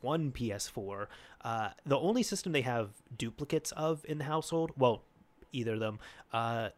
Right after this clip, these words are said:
each of them has a D S because they're handhelds. Each of them has a three D S. Uh, each of them now has a Switch because the, the Switch was supposed to be a, uh,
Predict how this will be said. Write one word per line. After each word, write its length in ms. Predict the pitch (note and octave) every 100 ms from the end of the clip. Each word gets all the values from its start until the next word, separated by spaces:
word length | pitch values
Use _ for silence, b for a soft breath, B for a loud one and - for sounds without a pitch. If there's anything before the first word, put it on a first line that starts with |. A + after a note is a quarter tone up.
| -
each 180 | C#3+ -
of 60 |
them 120 | F#3 D3
has 200 | D#3 D3
a 40 |
D 220 | C#3+ C3
S 220 | G2+ A2+ -
because 240 | A#2 G#2+
they're 100 | A#2+
handhelds. 600 | A2 G2+ F#2+ G#2 G2+ G#2+ -
Each 160 | A2+ -
of 40 |
them 100 | C#3
has 160 | C#3 C#3+
a 40 |
three 300 | - B2+ A2
D 120 | G#2+
S. 320 | G#2 G#2 - - B B B -
Uh, 220 | A2+ G#2+ -
each 160 | D#3+
of 60 | D#3
them 160 | E3 A2
now 260 | B2 E3+
has 260 | C3 G2+ G2
a 60 |
Switch 640 | G2+ - G#2 G2 B2 - -
because 440 | A#2 A2+ G#2 G2+
the, 140 | - A2 B B
the 80 | B2
Switch 340 | - G3 F#3+
was 180 | E3+ F3+
supposed 380 | C3+ C#3 B2 -
to 40 |
be 360 | A#2+ A2 G#2+ A#2
a, 480 | A#2+ G#2+ G#2 G#2 G2+ - - - -
uh, 360 | A2+ G2+ G2